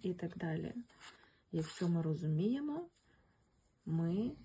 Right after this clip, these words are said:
вміло вибудовуємо. І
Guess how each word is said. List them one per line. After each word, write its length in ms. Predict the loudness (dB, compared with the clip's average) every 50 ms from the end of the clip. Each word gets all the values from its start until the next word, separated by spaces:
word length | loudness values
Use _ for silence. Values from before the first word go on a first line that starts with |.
| -18 -8 -4
вміло 480 | 0 2 4 6 6 6 6 6 4
вибудовуємо. 1000 | 2 2 0 0 2 0 2 4 4 4 4 2 0 -2 -2 -2 -2 -2 -4 -6 -8 -10 -14 _ _ _ _ _ _ _ _ _ _ _ _ _ 2
І 260 | 4 4 4 4